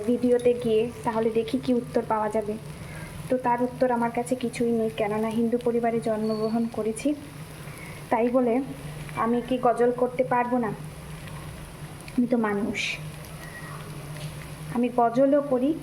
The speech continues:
গানও করি, সব কিছুই করি।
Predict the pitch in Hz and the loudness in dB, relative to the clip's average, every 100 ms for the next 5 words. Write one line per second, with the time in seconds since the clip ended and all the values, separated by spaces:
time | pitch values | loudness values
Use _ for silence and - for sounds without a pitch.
0 | - - - - 226 220 247 247 247 240 | -8 -12 -4 2 4 4 4 2 2 0
1 | 254 294 - - - - - - 254 254 | 0 0 -6 -12 -14 -14 -12 -4 -4 -4
2 | 226 - 202 - 196 | -8 -6 -6 -6 -6